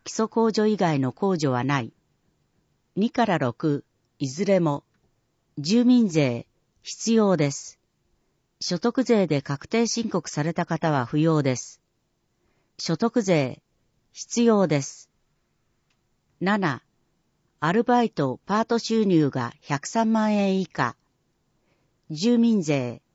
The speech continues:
必要です。所得税で確定申告された方は不要です。所得税、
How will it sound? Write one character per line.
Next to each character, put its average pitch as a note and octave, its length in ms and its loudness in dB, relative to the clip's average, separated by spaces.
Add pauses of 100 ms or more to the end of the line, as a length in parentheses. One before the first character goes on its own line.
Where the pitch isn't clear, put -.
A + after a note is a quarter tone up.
(320)
必 - 300 -6
要 G#3 240 4
で D3 140 0
す。 - 260 -18 (800)
所 F3+ 200 -4
得 A#3+ 240 -2
税 A3 220 2
で C#3+ 160 -2
確 - 240 -10
定 A#3 200 0
申 A3+ 220 -2
告 - 220 -4
さ D3+ 140 -2
れ D#3+ 80 -2
た D#3+ 140 -6
方 D#3 260 -4
は C3 120 -2
不 D3 140 -4
要 D#3+ 240 2
で C3 140 -2
す。 - 240 -18 (1080)
所 - 220 -6
得 A3 260 -2
税、 C3+ 400 -2